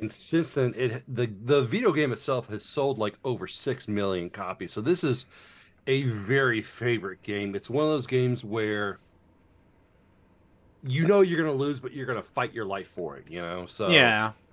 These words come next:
Speaker 2: Yeah,
Speaker 1: it
Speaker 2: yeah.
Speaker 1: kinda, you know, the timeline does match up, because if they did a board game of it, it'd
Speaker 2: They
Speaker 1: probably
Speaker 2: did it
Speaker 1: take,
Speaker 2: pretty
Speaker 1: like, a
Speaker 2: quickly. I think it was a Kickstarter. You know what?
Speaker 1: Yeah.
Speaker 2: It was a Kickstarter 'cause Toby's got every fucking thing for it.
Speaker 1: That makes sense.
Speaker 2: So, uh, I think, uh, so I must have got kickstarted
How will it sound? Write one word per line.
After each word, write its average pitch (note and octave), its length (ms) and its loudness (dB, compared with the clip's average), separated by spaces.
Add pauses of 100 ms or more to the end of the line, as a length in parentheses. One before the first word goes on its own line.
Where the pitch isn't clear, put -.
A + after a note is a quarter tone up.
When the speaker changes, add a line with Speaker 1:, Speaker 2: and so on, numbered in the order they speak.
(120)
Speaker 2:
Yeah, G#2+ 200 -4
Speaker 1:
it G2 100 -2
Speaker 2:
yeah. F#2+ 80 -4
Speaker 1:
kinda, F3 320 0
you C#3 120 -2
know, C3+ 100 0
the B2 100 -2
timeline C#3+ 380 -2
does B2+ 180 -4
match A#2 240 -4
up, C3 140 0
because A2+ 280 -6
if A2+ 80 -10
they B2+ 200 0
did C3 240 -6
a B2+ 40 -2
board C#3+ 340 -4
game G2+ 220 -6
of G2+ 140 -6
it, G2+ 100 -4
it'd C3 220 -4
Speaker 2:
They C#3+ 80 6
Speaker 1:
probably A3+ 140 10
Speaker 2:
did F3 40 10
it - 40 10
Speaker 1:
take, C3 80 -4
Speaker 2:
pretty D3+ 160 10
Speaker 1:
like, A2+ 60 -2
a A2 40 -2
Speaker 2:
quickly. G#2 480 6 (120)
I D3 80 6
think C4+ 140 4
it C#4+ 40 6
was F3 100 8
a D3 60 8
Kickstarter. F#2+ 640 0 (280)
You E3+ 120 4
know F#3 60 12
what? G#3 140 12
Speaker 1:
Yeah. G3 60 10
Speaker 2:
It F#3 40 10
was G3+ 180 12
a G#3 60 8
Kickstarter E3+ 640 6
'cause C3+ 180 -4
Toby's D3 380 6
got A#2+ 220 6
every A#2 320 4
fucking B2 640 0
thing A#2 260 -2
for F2+ 300 -8
it. E2 100 -16 (520)
Speaker 1:
That G2 120 -6
makes E2 220 -10
sense. D#2+ 340 -14
Speaker 2:
So, A2+ 520 4
uh, G#2+ 400 2
I A2 80 -2
think, C#3+ 280 -2
uh, B2+ 100 2 (180)
so - 140 4
I F#3+ 60 8
must C4+ 160 4
have - 100 0
got A2+ 160 4
kickstarted B2 480 0